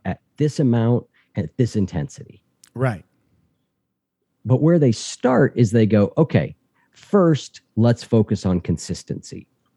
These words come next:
Speaker 1: So if we need them work, doing two workouts a day, five days a week, let's get them doing two workouts a day, five days a week. Now, again, for, for most of us, that's nowhere near starting small.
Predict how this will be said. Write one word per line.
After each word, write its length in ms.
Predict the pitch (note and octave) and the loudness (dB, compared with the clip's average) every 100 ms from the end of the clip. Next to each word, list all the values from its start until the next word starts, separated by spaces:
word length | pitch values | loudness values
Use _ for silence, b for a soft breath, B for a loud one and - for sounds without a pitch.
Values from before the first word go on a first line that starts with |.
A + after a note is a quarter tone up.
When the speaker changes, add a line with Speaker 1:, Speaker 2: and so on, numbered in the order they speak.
| _ | _
Speaker 1:
So 380 | - C3+ A2 - - | -2 0 0 -2 -4
if 200 | B2+ B2 | -2 0
we 120 | A#2 | 0
need 400 | A2+ C3 E3+ D3+ | 2 0 0 0
them 340 | D3 C#3+ B2+ | 0 0 0
work, 280 | A2+ A#2+ - - | 0 -2 -4 -10
doing 280 | G#2 A2+ G#2 | -4 0 0
two 200 | - D#3+ | -2 -2
workouts 520 | D3+ D#3+ - C3+ B2+ | 0 -2 0 -2 0
a 40 | G#2+ | -2
day, 440 | F#2 A#2+ C#3 E3+ - _ _ - | 0 0 0 -4 -10 _ _ -4
five 260 | A#2 A#2+ | 0 0
days 240 | A#2+ A#2+ A2 | 2 0 2
a 40 | |
week, 300 | A2 D3 - _ - | 0 0 -4 _ -6
let's 200 | G#2+ - | -6 -4
get 180 | C3+ - | -4 -2
them 160 | A#2 | -2
doing 300 | G#2+ G#2+ G2 | 0 2 0
two 200 | F2+ F3 | -2 0
workouts 480 | E3+ E3+ C#3 C3 A#2+ | 0 0 0 -2 -2
a 60 | G2+ | 0
day, 180 | G2+ F#2+ | 0 0
five 320 | - F2 E2+ | -2 -4 -4
days 240 | D#2+ D2+ | -4 -6
a 60 | C2+ | -8
week. 340 | B1+ - _ _ - | -10 -12 _ _ -2
Now, 120 | C3 | 0
again, 320 | C#3 F3 G2+ - _ | 0 0 -2 -4 _
for, 320 | - C#3+ B2+ - | -2 -2 -2 -6
for 140 | B2 A#2+ | -4 0
most 340 | B2 F3 - | 2 0 0
of 120 | A2 | 0
us, 100 | G2+ | 0
that's 240 | A2+ G#2+ A#2+ | 0 -2 0
nowhere 320 | G#2 G#2 F#2+ | 2 2 2
near 240 | G#2 G2+ | 2 0
starting 440 | F2+ - E2+ D2+ C2+ | -2 -4 -4 -4 -8
small. 380 | - G#2+ C2+ | -4 -4 -4